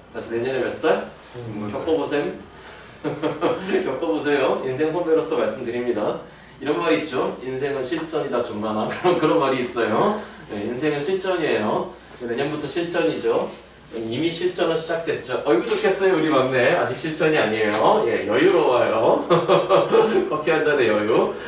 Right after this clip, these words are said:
Speaker 1: <laughs> 전혀 여유로워 보이지 않아, 우리 막내. <clears throat> 그러니까 자꾸 잔소리한다 뭐라 하지 마시고요.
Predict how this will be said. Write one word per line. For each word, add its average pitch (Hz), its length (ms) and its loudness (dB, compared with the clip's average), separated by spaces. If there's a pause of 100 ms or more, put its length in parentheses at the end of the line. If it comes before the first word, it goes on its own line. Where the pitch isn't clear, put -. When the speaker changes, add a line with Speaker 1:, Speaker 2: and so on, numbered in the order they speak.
(240)
Speaker 1:
<laughs> - 420 -6
전혀 147 260 2
여유로워 147 380 6
보이지 127 240 -2
않아, 110 160 4
우리 107 160 -2
막내. 104 440 0 (460)
<clears throat> - 480 0 (2500)
그러니까 170 480 2 (1000)
자꾸 190 200 -8
잔소리한다 175 520 0
뭐라 131 240 4
하지 175 100 0
마시고요. 120 680 -2